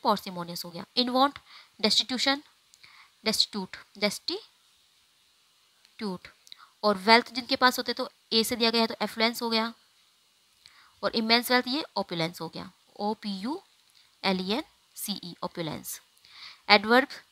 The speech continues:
describing the manner of, uh, responding empathetically to another's act, तो ये vicarious हो गया,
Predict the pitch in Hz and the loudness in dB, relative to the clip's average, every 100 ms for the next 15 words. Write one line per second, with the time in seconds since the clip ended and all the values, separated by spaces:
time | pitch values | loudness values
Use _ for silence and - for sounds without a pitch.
0 | _ 220 220 226 220 254 247 226 202 233 | _ 0 6 8 8 6 2 4 4 4
1 | - 226 254 - - - _ 196 190 196 | 2 0 0 -8 -20 -20 _ 4 6 6
2 | 208 220 214 240 277 - - _ _ _ | 2 0 0 0 -4 -14 -20 _ _ _
3 | 220 226 226 220 214 240 247 - 202 196 | -2 0 -2 -2 -2 0 0 0 2 4
4 | 196 226 - 208 - - - 214 196 - | 4 0 2 0 0 -8 -6 -4 -2 4
5 | 202 220 247 240 226 240 | 4 4 2 -2 -2 -4